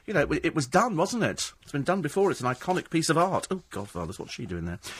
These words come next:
Oh, Tamara Eccleston is in some of the papers today, airbrushed to heck. And apparently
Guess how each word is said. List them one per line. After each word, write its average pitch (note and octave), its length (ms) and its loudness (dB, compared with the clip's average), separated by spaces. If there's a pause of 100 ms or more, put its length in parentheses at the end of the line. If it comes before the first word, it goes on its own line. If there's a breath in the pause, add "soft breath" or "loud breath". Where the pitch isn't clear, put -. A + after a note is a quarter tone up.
(140 loud breath)
Oh, F#3 100 8
Tamara F#3 360 8
Eccleston A2+ 580 0 (320 loud breath)
is A#2+ 100 -2
in C3+ 100 0
some D3 180 4
of - 20 2
the A#2+ 80 2
papers B2+ 320 2
today, B2 180 4
airbrushed C#3 500 6
to A#2+ 100 2
heck. G2+ 400 -2 (1080 soft breath)
And B2+ 120 2
apparently D3+ 480 6